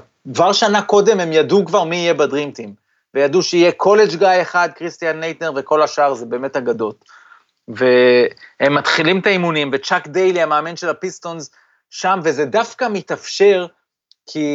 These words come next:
זה עצם זה שמייקל כבר ניצח אותם, וכאילו הפיסטונס הרעים, כאילו קצת נמוגו להם אחורה, אז פתאום גם מייקל יכול במערכת יחסים לחיות עם זה, אחרת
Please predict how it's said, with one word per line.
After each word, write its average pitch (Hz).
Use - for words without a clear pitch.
זה 127
עצם 202
זה 202
שמייקל 180
כבר 135
ניצח 147
אותם, 131
וכאילו 175
הפיסטונס 165
הרעים, 143
כאילו 196
קצת 185
נמוגו 165
להם 147
אחורה, 160
אז 139
פתאום 202
גם 175
מייקל 180
יכול 160
במערכת 143
יחסים 139
לחיות 156
עם 143
זה, 135
אחרת 170